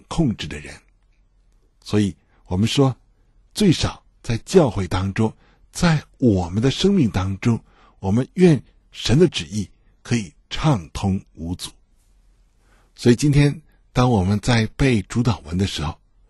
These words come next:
我们要从心里边来讲这三愿。神他是应当受称颂的，应当受赞美的，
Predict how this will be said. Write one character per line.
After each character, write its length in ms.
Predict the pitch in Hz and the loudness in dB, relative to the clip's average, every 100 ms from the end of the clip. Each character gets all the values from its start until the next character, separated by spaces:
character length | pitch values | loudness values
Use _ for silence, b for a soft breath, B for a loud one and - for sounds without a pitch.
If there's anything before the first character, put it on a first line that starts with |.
| _ _ _ _ | _ _ _ _
我 100 | 87 | -4
们 100 | 95 | 0
要 160 | 117 - _ _ | 0 -2 _ _
从 220 | - 120 | -6 -4
心 400 | - - 208 202 | -4 -2 2 2
里 100 | 127 - | 0 -2
边 240 | 92 95 _ _ - | -4 -4 _ _ -8
来 180 | 107 110 | -4 -4
讲 300 | - - - - | -4 -6 -6 -8
这 140 | 98 85 | -6 -4
三 400 | - 104 104 110 | -2 -2 0 0
愿。 240 | 101 - _ _ _ _ _ _ _ _ _ _ _ | -4 -6 _ _ _ _ _ _ _ _ _ _ _
神 480 | - 90 98 120 - _ _ _ - | -6 0 2 0 -4 _ _ _ -2
他 120 | 120 | -2
是 180 | - 247 _ | -2 -6 _
应 320 | 185 185 185 | 2 4 4
当 260 | 151 139 143 _ _ | 2 2 0 _ _
受 300 | - 131 101 | -2 0 2
称 300 | - 147 135 | 2 2 2
颂 240 | 127 87 | -2 -4
的， 180 | - - _ _ _ _ _ | -10 -16 _ _ _ _ _
应 300 | - 185 196 | 0 2 4
当 240 | 156 156 156 - | 4 4 2 -6
受 260 | - 156 131 | 2 2 2
赞 340 | - 170 131 | 4 4 4
美 240 | 85 - - | 2 -8 -10
的， 220 | 85 | -10